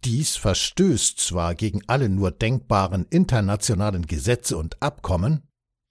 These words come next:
dennoch folgen fast alle Staaten dem Befehl des U-S-Imperiums, allen voran übrigens die Maulhelden der E U,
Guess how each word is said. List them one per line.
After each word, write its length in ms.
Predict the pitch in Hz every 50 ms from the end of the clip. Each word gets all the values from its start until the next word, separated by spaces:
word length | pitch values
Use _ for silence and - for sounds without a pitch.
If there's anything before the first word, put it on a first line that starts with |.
| _ _ -
dennoch 280 | - 117 110 120 120 -
folgen 440 | - - 180 196 185 170 123 104
fast 460 | 85 - - 151 131 - - - - -
alle 180 | 120 113 117
Staaten 540 | 110 - - - 110 101 104 104 - 101 95
dem 160 | 151 160 143
Befehl 500 | 117 147 - - - - 120 95 90 92
des 240 | 87 - 104 - -
U-S-Imperiums, 1300 | 113 117 - - 92 - - - - 107 110 - - 131 98 78 82 82 78 71 76 76 - - - - - - - - - - - -
allen 260 | 139 135 110 95 90
voran 520 | - - 113 92 85 107 117 113 107 107 -
übrigens 640 | 113 107 - - 117 107 - 95 82 - - -
die 140 | - 98 90
Maulhelden 760 | 78 92 101 104 95 90 90 85 - 107 98 98 92 98 101
der 240 | 92 110 104 98 -
E 220 | 120 120 127 - -
U, 300 | 156 156 160 127 95